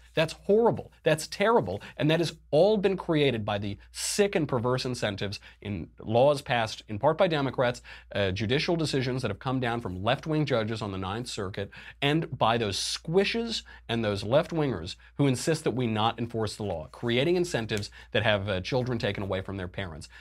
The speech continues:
Conservatives and Republicans should not give one single inch on this. It's just awful.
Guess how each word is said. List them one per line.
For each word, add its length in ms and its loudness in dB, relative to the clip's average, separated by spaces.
Conservatives 720 2
and 100 0
Republicans 440 -2
should 140 -4
not 200 -4
give 120 -2
one 380 0
single 380 -2
inch 240 0
on 220 -8
this. 220 -14
It's 160 -2
just 360 0
awful. 380 2